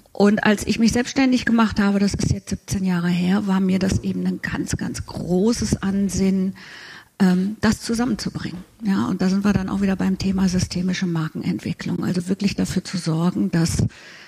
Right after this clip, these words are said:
ja, dass eben keine fancy Claims einfach rausgegeben werden oder tolle, tolle Markenauftritte. Und wenn man dann da eh hinterschaut, merkt man,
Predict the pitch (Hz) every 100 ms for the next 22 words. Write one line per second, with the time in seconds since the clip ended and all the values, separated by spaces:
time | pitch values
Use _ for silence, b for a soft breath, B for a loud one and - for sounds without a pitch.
0 | B - 165 165 - - - 208 - 233
1 | 214 185 190 190 190 185 - - - 190
2 | 214 - 196 185 170 170 190 208 180 190
3 | 185 175 185 196 202 180 185 185 - 175
4 | 202 196 - 185 190 170 165 - 190 180
5 | 185 - 190 - 151 180 180 180 165 175
6 | 151 170 175 180 175 165 160 160 - 160
7 | - 160